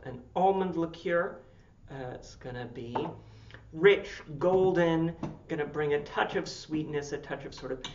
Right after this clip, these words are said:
caramelly flavor, a little bit of nuttiness,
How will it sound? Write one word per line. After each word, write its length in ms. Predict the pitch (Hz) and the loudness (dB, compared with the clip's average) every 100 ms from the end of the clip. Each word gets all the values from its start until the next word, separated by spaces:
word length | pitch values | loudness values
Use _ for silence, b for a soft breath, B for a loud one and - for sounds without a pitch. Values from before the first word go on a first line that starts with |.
| B - | B -18
caramelly 760 | - 185 180 170 160 151 160 160 - | -8 -2 2 2 2 0 -4 -10 -16
flavor, 800 | - - 156 147 143 139 135 B B - 135 | -20 -2 4 4 4 0 0 B B -18 -10
a 220 | 131 131 | -4 -4
little 260 | 147 175 | -2 -2
bit 140 | 165 143 | 0 -2
of 60 | |
nuttiness, 720 | 135 135 139 139 135 131 - | 0 0 0 0 0 -2 -4